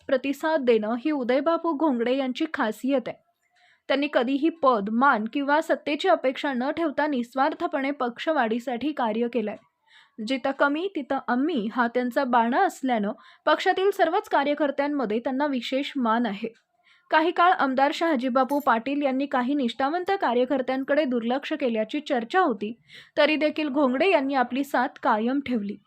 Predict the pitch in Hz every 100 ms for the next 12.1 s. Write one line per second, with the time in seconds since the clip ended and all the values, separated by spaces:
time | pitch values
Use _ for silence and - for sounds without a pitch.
0 | _ _ _ _ - 311 320 415 392 320
1 | 311 285 240 269 285 277 302 302 349 392
2 | 359 269 247 285 285 247 226 277 311 302
3 | 240 254 - 247 240 320 339 370 359 262
4 | 262 240 247 269 254 302 262 247 302 311
5 | 247 208 214 240 - - - - 285 311
6 | 392 403 330 277 294 247 233 - 302 -
7 | 269 294 254 233 320 349 339 285 277 -
8 | 240 269 247 247 233 262 320 - 226 -
9 | 277 262 - - _ _ _ _ _ _
10 | _ _ - 269 302 311 294 311 254 233
11 | 269 254 240 294 - 247 233 - 311 226
12 | 226